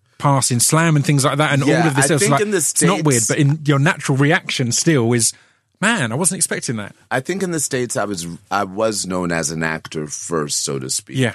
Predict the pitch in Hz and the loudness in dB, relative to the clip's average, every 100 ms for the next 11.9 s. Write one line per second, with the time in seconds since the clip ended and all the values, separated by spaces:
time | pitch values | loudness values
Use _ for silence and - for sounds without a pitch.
0 | - 78 78 - - 80 73 - 67 67 | -8 -10 -4 -2 -2 -2 -4 -4 -4 -4
1 | 71 69 69 69 67 - - 82 80 78 | -4 -6 -10 -10 -4 -4 -4 -2 -2 -2
2 | 76 71 64 60 60 71 - 85 80 73 | -4 -6 -8 -10 -12 -8 -6 -6 -6 -6
3 | 76 71 62 62 - 85 80 80 - 78 | -6 -8 -14 -14 -6 -2 -2 -4 -6 -4
4 | 73 73 73 - - 67 67 - 82 85 | -4 -4 -6 -2 -2 -2 -8 -6 -4 -4
5 | 85 - 82 85 85 - - - _ - | -4 -2 -2 -4 -4 -6 -8 -20 _ -6
6 | 92 80 67 - 92 107 107 95 82 90 | -2 -2 -2 -6 -4 -2 -2 -4 -6 -4
7 | 110 92 82 76 78 73 71 87 85 87 | -2 0 -2 -2 -2 -4 -4 -2 -2 -2
8 | 87 85 78 80 76 76 - 76 71 87 | -2 -2 -4 -4 -4 -4 -6 -8 -6 -8
9 | 107 131 156 98 82 95 92 82 - 85 | -2 -2 -2 -6 -4 -4 -4 -8 -8 -10
10 | 76 80 76 73 78 78 78 78 80 76 | -6 -4 -4 -2 -6 -6 -8 -6 -8 -6
11 | 82 90 104 82 73 73 80 76 76 | -4 -4 -4 -6 -6 -8 -8 -10 -12